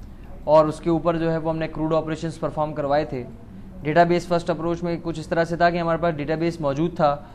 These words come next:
और उसके ज़रिए हमने जो है वो मॉडल्स को जनरेट करवाया था ऑटोमेटिकली और उन मॉडल्स के ज़रिए क्रूड ऑपरेशंस और उनके व्यूज़ भी ऑटोमेटिकली हमने जनरेट करवाए थे। आज हम लोग कोड फर्स्ट अप्रोच देखने वाले हैं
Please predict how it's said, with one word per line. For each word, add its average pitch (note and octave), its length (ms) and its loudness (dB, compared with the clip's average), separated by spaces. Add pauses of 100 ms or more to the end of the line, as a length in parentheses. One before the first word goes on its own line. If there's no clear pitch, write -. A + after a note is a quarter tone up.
(240)
और D#3 140 4
उसके E3 300 0
ज़रिए E3 260 4
हमने E3 300 2
जो E3 100 0
है D#3 180 6
वो D#3 240 2 (240)
मॉडल्स D3+ 380 4
को E3+ 160 2
जनरेट D3 520 2
करवाया D3 360 10
था D#3 120 8
ऑटोमेटिकली D3+ 760 4
और D3+ 180 8
उन D3+ 140 2
मॉडल्स D3 360 6
के E3 100 0
ज़रिए D3 300 4
क्रूड D#3 260 2
ऑपरेशंस D3 640 2 (400)
और D#3+ 240 10
उनके D#3+ 240 0
व्यूज़ D#3+ 340 2
भी F3+ 120 2
ऑटोमेटिकली D#3+ 520 2
हमने D#3 220 0
जनरेट D3 340 -2
करवाए B2+ 340 2
थे। - 420 -10 (280)
आज E3 220 10
हम F#3+ 100 6
लोग F#3+ 180 4
कोड F3+ 180 8
फर्स्ट F#3+ 280 6
अप्रोच F3+ 260 6
देखने E3+ 260 6
वाले D#3+ 280 10
हैं D3+ 140 6